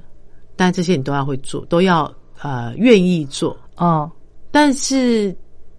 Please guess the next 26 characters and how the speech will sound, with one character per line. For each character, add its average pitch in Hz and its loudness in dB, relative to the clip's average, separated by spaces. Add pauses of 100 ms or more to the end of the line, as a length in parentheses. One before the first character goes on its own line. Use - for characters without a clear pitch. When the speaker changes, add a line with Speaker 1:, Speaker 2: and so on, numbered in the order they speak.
(420)
Speaker 2:
他， - 4
他 214 4
就 214 4
不 185 2
愿 208 8
意 - 8
来 180 8
了。 139 4
Speaker 1:
他 135 4
就， 190 6 (240)
他 185 2
就 190 2
不 160 -4
愿 151 0
意， 151 -2
他 180 0
就 196 4
觉 180 -2
得， 151 -2 (100)
可 - -8
是 165 -2
我 151 0
是 156 -2 (100)
做 160 0
甜 127 -6
点 - -10